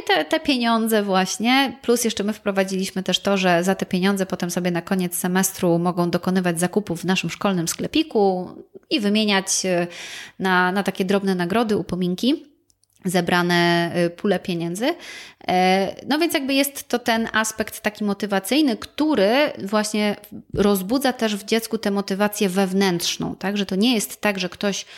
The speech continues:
e, u-, przychodzę na ten angielski, bo mama tego ode mnie oczekuje, czy bo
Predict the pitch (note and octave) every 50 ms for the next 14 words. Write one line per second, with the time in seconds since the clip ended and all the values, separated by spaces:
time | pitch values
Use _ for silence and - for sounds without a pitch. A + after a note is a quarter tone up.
0 | - - - - - - - - _ - - F#3 - - G#3+ - - - - G3+
1 | - B3+ B3 A#3+ A#3+ A3+ G#3 G#3 A3 G#3 G#3 - G#3 G3+ G3+ F#3+ G#3+ A3 A3 G#3+
2 | - - - A3 G#3 G3 E3+ E3 - F#3+ G3 G3 G3 F#3+ F#3 F#3+ F#3 F3+ F3 E3+
3 | E3+ E3+ F3 E3 - E3 F#2 D#3+ E3+ F3 E3+ E3+ E3+ - - E3 - - - -
4 | - G3 F#3 E3+ E3+ E3+ - F3+ - - - - E3 E3 E3 D#3 E3+ E3+ F3 F3
5 | E3+ E3+ E3 F3 E3+ E3+ E3 D#3+ D#3